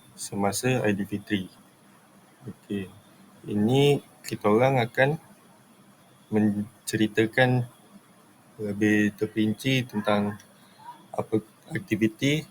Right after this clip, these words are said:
yang kita orang lakukan semasa Aid-,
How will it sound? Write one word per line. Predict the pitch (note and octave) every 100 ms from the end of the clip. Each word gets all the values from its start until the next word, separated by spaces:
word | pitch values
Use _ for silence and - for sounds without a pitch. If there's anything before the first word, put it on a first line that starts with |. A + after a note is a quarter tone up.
| -
yang | G#2+
kita | G#2 G#2+ A2
orang | G#2+ A2+
lakukan | G#2+ G#2 A2 G#2+ B2 B2 B2 - _ - _ _ _
semasa | - - G2+ G2+ - G#2 G#2 G2+ G2+ G2+ G2+ - -
Aid-, | G#2 G2